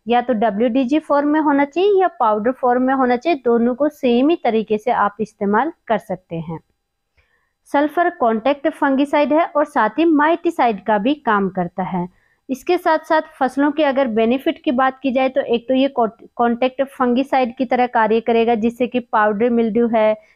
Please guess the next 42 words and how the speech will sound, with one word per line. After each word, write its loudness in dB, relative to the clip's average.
या 2
टिक्का -2
है, 2
लीफ 0
स्पॉट -2
है, 2
इनको 0
कंट्रोल 0
करेगा 0
और -2
माइट्स 0
को -4
भी -2
कंट्रोल -2
करता -2
है। 0
मिर्च 0
की -4
फसल -2
में 0
माइट्स 0
का 0
अटैक -2
सबसे -2
ज़्यादा 0
देखने -2
को -2
मिलता -2
है। -6
अगर 0
मिर्च 2
की -2
फसल -2
है 2
या 0
इस -4
टाइम 0
की -2
जो 0
भी 0
फसलें -2
हैं, -2